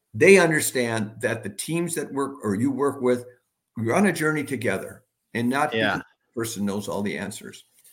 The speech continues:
Speaker 1: So.
Speaker 2: You know, that's, it, it's funny you say that because, you know, I started out in my, my leadership journey running,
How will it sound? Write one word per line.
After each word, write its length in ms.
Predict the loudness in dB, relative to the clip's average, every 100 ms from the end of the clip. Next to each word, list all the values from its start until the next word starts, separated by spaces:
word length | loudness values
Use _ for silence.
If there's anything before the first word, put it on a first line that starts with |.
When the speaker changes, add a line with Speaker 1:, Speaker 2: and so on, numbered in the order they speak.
| _
Speaker 1:
So. 220 | -14 -4
Speaker 2:
You 100 | 0
know, 160 | 4 6
that's, 300 | 8 6 4
it, 320 | 0 0 2
it's 160 | 0 2
funny 240 | 4 6
you 140 | 6
say 260 | 6 6 6
that 220 | 6 2
because, 560 | -4 0 2 2 0 -10 _ _ _ _ _ _ -2
you 120 | 4
know, 80 | 6
I 160 | 6
started 420 | 6 6 6 6
out 220 | 6 6 6
in 100 | 2
my, 380 | 2 2 2 -2
my 240 | 0 0
leadership 500 | 2 0 -2 -2 -4
journey 320 | -2 -2 0
running, 440 | 0 0 0 -2